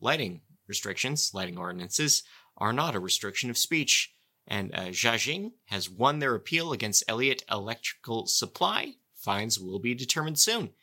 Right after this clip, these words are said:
In rep agent updates, Sesco is planning to expand into Arkansas and Louisiana. In events,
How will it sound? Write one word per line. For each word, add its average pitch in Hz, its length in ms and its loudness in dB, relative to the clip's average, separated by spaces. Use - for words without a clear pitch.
In 113 360 0
rep 117 340 2
agent 107 420 2
updates, 131 640 2
Sesco 104 760 2
is 92 240 -2
planning 92 400 -2
to - 140 -10
expand 95 440 -2
into 90 540 -8
Arkansas 107 680 2
and 104 180 -2
Louisiana. 98 800 -4
In 107 100 0
events, 202 600 4